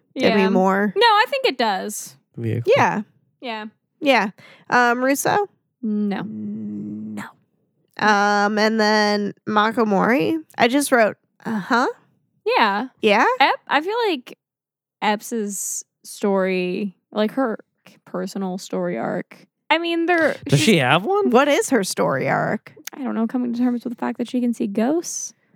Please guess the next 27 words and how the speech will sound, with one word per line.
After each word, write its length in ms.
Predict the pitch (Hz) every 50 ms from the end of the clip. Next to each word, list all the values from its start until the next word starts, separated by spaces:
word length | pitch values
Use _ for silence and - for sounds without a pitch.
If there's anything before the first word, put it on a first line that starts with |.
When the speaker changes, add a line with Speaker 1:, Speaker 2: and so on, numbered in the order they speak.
| _ _ _ - 117
Speaker 1:
I 80 | 113
Speaker 3:
What? 200 | 127 151 185 202 180
Speaker 1:
know. 560 | 190 185 180 180 180 180 185 185 185 180 202 196 - - -
I 140 | - 240 226
don't 160 | 214 214 196
think 160 | 196 190 190 190
so. 60 | 208
Speaker 3:
Everyone's 440 | 247 - - 277 - 226 202 - -
seeing 300 | - 151 143 131 120 110
shit. 400 | - - 110 101 95 95 - - _ _ _ _ - 131
<laughs> 300 | - - - - - -
Speaker 1:
I 120 | - - 240
don't 160 | 226 214 202
think 180 | 190 190 196 190
so. 420 | - - - - - - 214 214 208 -
I 100 | - 247
don't 140 | 277 320 320
think 120 | 320 320 294
that's 180 | 302 277 -
an 100 | 320 240
arc. 360 | 196 - - 226 226 214 185 -
I 80 | 214
think 200 | 226 233 202 -
that's 160 | 208 214 202 -
just 240 | - 226 220 -
a 60 | 208 202
realization. 920 | 185 202 202 202 202 190 180 190 202 202 196 - - - - - 214 220